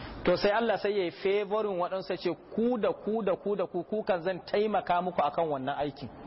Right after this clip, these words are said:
na alheri. Zan taimaka muku." Shi kenan, kaga ba wanda ya isa ya zo ya ce kuma an, an cuce. To haka Allah yake favorin yan aljanna. Lillahi al-masalul a'la.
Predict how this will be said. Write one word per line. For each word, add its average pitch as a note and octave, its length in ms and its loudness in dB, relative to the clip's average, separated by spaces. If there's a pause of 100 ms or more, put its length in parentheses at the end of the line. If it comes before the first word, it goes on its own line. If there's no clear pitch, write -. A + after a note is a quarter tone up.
(360)
na D#3 140 4
alheri. B2+ 380 0 (800)
Zan B3 160 2
taimaka G3+ 420 2
muku." D#3 200 -4 (960)
Shi - 220 0
kenan, G3 340 2
kaga A3+ 300 2
ba B3 200 2
wanda A#3 280 0
ya G#3 80 0
isa - 160 -4
ya G#3+ 120 -2
zo F3+ 120 0
ya G3+ 100 0
ce F#3+ 220 -4
kuma F3+ 220 -4
an, F#3 420 -6 (720)
an F3 140 2
cuce. D#3+ 340 2
To E3+ 100 4
haka G#3 380 0
Allah F#3+ 240 2
yake F3 180 -2
favorin E3 400 -2
yan D3 140 -4
aljanna. A#2+ 460 -4 (3500)
Lillahi D#3 400 4
al-masalul C#3+ 540 -2
a'la. C3 320 0